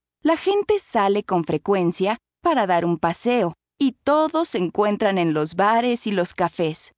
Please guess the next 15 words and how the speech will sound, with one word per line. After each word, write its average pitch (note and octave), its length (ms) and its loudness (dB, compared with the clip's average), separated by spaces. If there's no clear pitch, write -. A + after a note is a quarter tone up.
A F3 120 0
estos G3 360 -2
sitios B3 560 -2
van A3 360 0
todos E4 480 0
los C4 160 -2
españoles, D#3+ 880 -2
los F4+ 200 0
jóvenes, E3+ 840 -2
los D4 260 0
viejos, G3 720 -2
los D#4 240 0
novios, A3 680 2
los D#4+ 240 -2
amigos, G#3 680 0